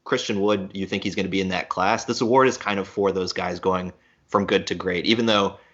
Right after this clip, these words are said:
I think in my head, like, if, if I didn't see that list, I would have thought, yeah, it's kind of the guys who, like, most surprise you in a season. But it does seem like, uh, the ballot has kind of leaned towards, uh,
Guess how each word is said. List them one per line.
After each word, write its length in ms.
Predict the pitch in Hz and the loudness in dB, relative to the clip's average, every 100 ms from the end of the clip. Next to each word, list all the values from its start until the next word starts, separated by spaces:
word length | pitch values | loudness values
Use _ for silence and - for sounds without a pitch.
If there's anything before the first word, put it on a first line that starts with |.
| _ - | _ -6
I 80 | 104 | 0
think 220 | 175 - | 0 0
in 120 | 120 | 0
my 140 | 98 | 0
head, 340 | 92 110 95 92 | 0 -2 -2 -2
like, 280 | 92 - - | -4 -4 -4
if, 120 | 95 - | -8 -4
if 160 | - 104 | -2 2
I 100 | 101 | 2
didn't 360 | 113 98 - | 0 -4 -8
see 160 | - 110 | -6 -2
that 240 | 92 80 | -2 -2
list, 260 | 95 90 85 | -4 -4 -2
I 80 | - | 2
would 140 | - | 2
have 100 | 90 | 0
thought, 340 | 98 90 - | -2 -4 -4
yeah, 140 | 95 85 | -4 -4
it's 200 | 82 - | -6 -10
kind 160 | 90 | -8
of 60 | 87 | -8
the 60 | 82 | -6
guys 300 | 90 90 - | -4 -4 -4
who, 80 | |
like, 300 | 87 82 - - | -6 -6 -10 -4
most 240 | 98 95 | -2 -2
surprise 440 | - - 92 90 87 | -8 -2 -2 -2 -6
you 100 | 87 | -8
in 80 | |
a 40 | 87 | -6
season. 360 | 92 87 90 | -6 -6 -6
But 200 | 90 - - - | -4 -6 -4 -2
it 160 | 113 113 | 0 4
does 200 | 139 - | 4 4
seem 200 | 127 110 | 0 2
like, 320 | 95 - - _ | 0 -2 -18 _
uh, 480 | - 98 90 85 85 - _ _ _ _ | -4 -2 0 -2 -4 -10 _ _ _ _
the 120 | 101 | -8
ballot 440 | 87 95 92 92 - | -2 0 0 0 -4
has 160 | 92 - | -8 -6
kind 220 | 98 90 | -4 -4
of 80 | 90 | -4
leaned 320 | 95 90 87 | -4 -4 -2
towards, 500 | 95 90 87 87 - _ _ - | -2 0 -2 -6 -16 _ _ -4
uh, 440 | 92 90 87 78 | 0 0 0 -4